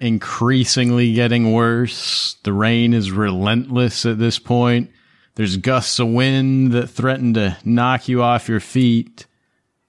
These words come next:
And, yeah, like you just mentioned, you guys were kinda worried that things will get so bad you won't be able to leave the house tomorrow night. So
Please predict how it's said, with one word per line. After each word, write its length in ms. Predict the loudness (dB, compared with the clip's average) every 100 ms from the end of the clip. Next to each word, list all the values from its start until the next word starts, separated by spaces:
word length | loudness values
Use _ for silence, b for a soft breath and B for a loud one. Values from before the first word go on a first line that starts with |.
| _ -4
And, 1300 | 0 2 2 2 0 0 0 0 0 2 0 -2 -8 -20 _ _ _ _ _ _ -4
yeah, 260 | 0 0
like 220 | -2 -4 -2
you 80 |
just 360 | -2 0 -2 -2
mentioned, 540 | 0 0 -2 -4 -4
you 80 | -4
guys 260 | -2 -2 0
were 200 | -2 -2
kinda 260 | -2 -4
worried 400 | -2 0 0 0 -2
that 180 | -4
things 460 | -2 0 0 0 0
will 120 | 0
get 180 | 0 -2
so 240 | -2 -2
bad 400 | 0 0 2 0
you 60 | 0
won't 160 | 0 0
be 40 |
able 140 | 0
to 100 | 0
leave 280 | 2 2 2
the 100 | -2
house 400 | -2 -2 -2 -4
tomorrow 320 | -4 -2 0
night. 300 | 0 -2 -2
So 420 | -2 -2 -2 -2